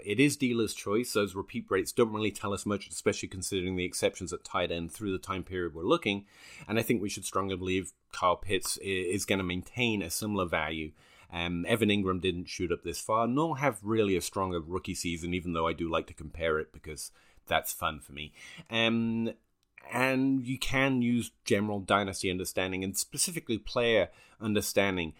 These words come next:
um, on your individual pick to go running back or wide receiver.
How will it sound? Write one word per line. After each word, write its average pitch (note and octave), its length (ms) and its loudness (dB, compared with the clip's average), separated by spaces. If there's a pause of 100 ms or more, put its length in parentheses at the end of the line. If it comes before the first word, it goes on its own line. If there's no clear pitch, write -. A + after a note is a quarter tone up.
(280)
um, G2 300 2
on A#2 160 6
your G#2 120 2
individual F2+ 480 0
pick - 280 0
to - 80 -6
go A#2+ 180 6
running A2 380 4
back G#2 180 2
or G#3+ 180 4
wide G#2 280 6
receiver. - 500 -8